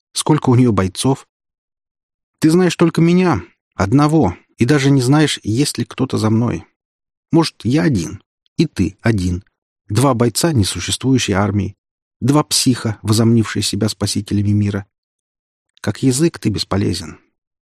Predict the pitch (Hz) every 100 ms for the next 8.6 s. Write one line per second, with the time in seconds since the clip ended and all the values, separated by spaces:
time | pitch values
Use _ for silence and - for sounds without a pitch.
0 | _ - 165 175 160 - 135 - 143 143
1 | 127 - - 196 202 _ 165 185 165 156
2 | - _ _ 151 180 - 143 147 - _
3 | _ _ _ _ _ - 180 - 101 127
4 | - 120 117 - 98 107 90 92 131 151
5 | 131 117 117 _ 151 - - 92 101 -
6 | 104 101 107 101 95 - - - 151 156
7 | 151 - _ _ - 107 104 92 95 90
8 | 95 98 139 139 131